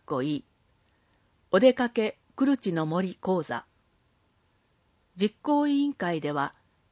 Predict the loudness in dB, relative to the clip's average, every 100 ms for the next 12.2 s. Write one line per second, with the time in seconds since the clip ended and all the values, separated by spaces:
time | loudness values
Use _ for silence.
0 | 0 4 6 6 2 0 -4 -2 -2 -2
1 | 0 0 0 -2 -2 -2 -4 -4 -2 -2
2 | -2 -4 -2 -2 -2 -6 -10 _ _ _
3 | _ _ _ _ 0 2 4 4 4 2
4 | -2 0 -2 -2 -2 -4 -6 -10 -6 4
5 | 4 4 -2 0 0 -4 _ -4 -2 -4
6 | -14 _ _ 4 4 4 0 0 -2 -2
7 | -4 -6 -10 _ _ _ _ _ _ 0
8 | 6 6 4 0 0 0 -8 0 0 2
9 | 0 0 0 -2 -2 -2 0 0 -2 -2
10 | -4 -6 -6 -10 -6 -6 -6 _ _ _
11 | _ _ _ _ _ 6 6 8 4 2
12 | -2